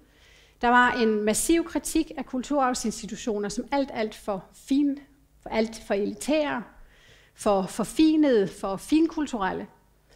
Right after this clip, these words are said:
Øhm, og man begyndte så at, at satse meget mere på bredde. Man tog, øh, hele grupper af skolebørn og gymnasiaster ind i et helt, alt,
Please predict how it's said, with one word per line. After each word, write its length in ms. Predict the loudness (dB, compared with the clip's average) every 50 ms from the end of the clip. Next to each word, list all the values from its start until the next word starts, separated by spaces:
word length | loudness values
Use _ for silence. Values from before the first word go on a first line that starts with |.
| _ _ _ _ _ -4
Øhm, 680 | 0 2 4 4 4 4 2 2 2 0 0 -2 -4 -6 -4 0
og 120 | 2 4
man 160 | 4 4 4 2
begyndte 480 | 0 -2 0 2 2 2 2 2 0
så 320 | -2 -2 -2 -2 -2 -2 -2 -2 -4
at, 60 | -6 -6 -10 -8 -6
at 80 | -4 -4
satse 420 | -2 0 0 0 0 0 0 0
meget 280 | 2 2 2 0 0 0
mere 200 | 0 0 0 -2
på 140 | -6 -10 -14
bredde. 500 | -10 -4 -2 -2 -2 -2 -4 -8 -12 -12 -8 -6
Man 180 | -4 -4 -4
tog, 460 | -4 -2 -2 0 0 0 -2 -4 -4 -6
øh, 160 | -6 -6 -6
hele 340 | -2 0 0 2 2 0 0
grupper 360 | -2 -2 -2 -2 0 0 -2
af 200 | -2 -2 -2 -4
skolebørn 640 | -2 0 0 0 0 0 -2 -2 -4 -4 -2 -4
og 60 | -6 -6
gymnasiaster 680 | -4 -4 -4 -4 -4 -4 -4 -4 -4 -4 -6 -6 -6
ind 280 | -6 -4 -6 -6 -6 -6
i 80 | -8
et 80 | -10 -12
helt, 400 | -10 -10 -10 -10 -10 -12 -16 -20 -20 -20 -20 -16 -8
alt, 160 | -8 -8 -8